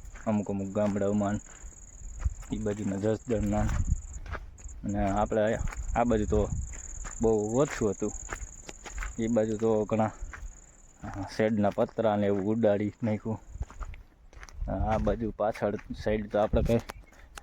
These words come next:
પાછળની સાઈડ બાજરામાં બહુ કંઈ નુકસાની લાગતી નથી, પણ એમ કે થોડા ઘણી, અ, ભાંગી તૂટી ગયો.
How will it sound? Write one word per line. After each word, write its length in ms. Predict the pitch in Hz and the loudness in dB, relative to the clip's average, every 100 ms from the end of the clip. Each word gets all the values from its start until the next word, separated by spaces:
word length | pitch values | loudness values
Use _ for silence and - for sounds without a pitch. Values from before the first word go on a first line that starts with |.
| 151 139 | -10 0
પાછળની 480 | 107 113 113 110 107 | 0 2 2 4 4
સાઈડ 260 | 107 107 | 4 4
બાજરામાં 640 | 104 - 110 107 104 101 | 6 6 8 6 6 6
બહુ 80 | 101 | 6
કંઈ 260 | 101 110 104 - - - - - - - - | 4 4 0 -6 -16 -20 -20 -18 -16 -14 0
નુકસાની 420 | 110 110 - 98 | 0 2 2 4
લાગતી 480 | 95 110 113 120 117 | 8 6 6 0 4
નથી, 340 | 135 135 131 131 - - - - - - - - - | 4 4 2 0 -8 -20 -20 -20 -20 -18 -20 -18 -10
પણ 120 | 127 | 0
એમ 180 | 113 123 | 4 4
કે 160 | 123 110 | 4 2
થોડા 380 | - - 131 120 | 2 4 6 6
ઘણી, 260 | 117 123 | 8 6
અ, 1600 | 135 - - - - - - - - - - - - - - - 98 98 92 - - - - - - | 4 -4 -20 -20 -18 -14 -14 -16 -20 -20 -20 -12 -12 -10 -10 -4 0 0 0 0 -2 -6 -14 -6 4
ભાંગી 240 | 123 107 | 6 6
તૂટી 300 | 101 101 98 | 2 -4 -4
ગયો. 180 | 107 | -2